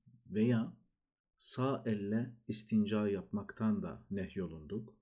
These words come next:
Yani sağ elle temizlik yapmaktan da nehyolunduk. Ev en nestenciye bi akalle min thelâtheti ahcarin veya eğer, e, taşla temizleneceksek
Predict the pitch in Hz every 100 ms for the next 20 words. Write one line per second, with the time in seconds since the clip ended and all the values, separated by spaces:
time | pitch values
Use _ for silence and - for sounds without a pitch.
0 | _ - 87 87 92 - 110 104 95 101
1 | - 98 92 90 - 90 - 95 - 98
2 | 85 82 87 76 80 80 117 135 - _
3 | _ _ _ _ _ _ _ _ - 120
4 | 139 147 - _ _ _ _ - 123 113
5 | 107 107 127 135 113 117 113 117 - 107
6 | - 135 127 107 107 107 107 - 107 123
7 | 120 104 - 104 - - 101 104 127 110
8 | 120 135 - _ _ _ _ - _ _
9 | - 104 110 120 - - _ 107 95 92
10 | 90 90 87 117 - _ _ _ _ _
11 | _ _ _ - - 113 123 - 104 107
12 | 98 90 92 90 90 87 - 139 -